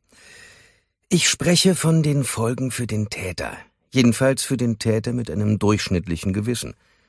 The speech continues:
Da eine Wiedergutmachung der Tat im eigentlichen Sinn denklogisch ausscheidet,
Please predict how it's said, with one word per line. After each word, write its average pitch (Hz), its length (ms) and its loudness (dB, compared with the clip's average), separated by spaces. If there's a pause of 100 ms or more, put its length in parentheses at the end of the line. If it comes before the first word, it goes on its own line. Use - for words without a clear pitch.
(880)
Da 113 140 4
eine 139 260 4
Wiedergutmachung 117 880 0
der 73 120 0
Tat 98 280 0
im 85 160 -4
eigentlichen 98 680 0
Sinn 90 460 -2
denklogisch 87 720 -2
ausscheidet, 98 640 -4